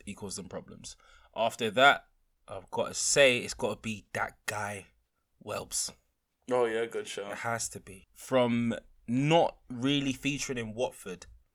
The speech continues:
Speaker 1: to coming into Brighton and making an instant impact into the squad. From the first game he played, even though he didn't score, the whole time, commented, "Welbeck making a run. Welbeck, Welbeck, Welbeck."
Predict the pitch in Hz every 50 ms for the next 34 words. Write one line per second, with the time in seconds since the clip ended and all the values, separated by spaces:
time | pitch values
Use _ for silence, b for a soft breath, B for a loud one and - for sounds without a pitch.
0 | _ _ _ _ - - 127 117 - - 135 135 143 143 139 135 127 - 110 98
1 | 107 110 113 117 113 98 92 98 95 - - 107 110 104 104 101 104 113 117 120
2 | 117 - 123 117 113 107 104 98 - _ _ _ _ _ _ _ _ _ _ -
3 | 175 180 185 185 175 - - - - 139 127 - - 127 127 113 113 104 - -
4 | - - _ _ - 123 110 - 104 107 - - - 107 101 92 92 B B B
5 | B B B B B B - 139 127 127 127 123 - - 170 170 170 165 - 165
6 | 156 147 139 127 117 - - 143 127 110 98 107 156 175 170 170 160 156 147 143
7 | 139 131 135 131 123 98 - - - - 156 135 107 98 101 117 - - _ _
8 | _ _ _ _ _ _ _ - 110 107 113 139 143 143 131 - 147 117 101 98
9 | - 135 123 - 104 - - - - - 104 107 104 98 95 98 101 92 101 98
10 | 95 - - _ - - 107 110 107 90 85 - - - - - - 107 107 107
11 | 107 - - b b b b 117 117 113 95 -